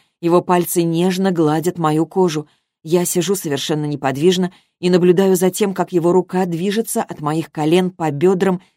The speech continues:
и до талии. Он крепко сжимает меня, как будто я сбегу в любую секунду. «Однажды ты уйдешь отсюда».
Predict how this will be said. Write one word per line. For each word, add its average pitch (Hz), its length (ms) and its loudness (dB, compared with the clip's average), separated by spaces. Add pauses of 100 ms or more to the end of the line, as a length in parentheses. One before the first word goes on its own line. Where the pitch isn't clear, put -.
(140)
и 180 120 0
до 170 160 0
талии. 139 480 -8 (380)
Он 156 140 -6
крепко 165 380 -2
сжимает 190 500 -2
меня, 151 340 -4 (260)
как 156 160 -4
будто 180 260 0
я 165 220 2
сбегу 156 420 2
в 160 80 0
любую 156 360 0
секунду. 160 640 -4 (460)
«Однажды 139 600 -4
ты 151 420 -2
уйдешь 160 420 -2
отсюда». 135 500 -8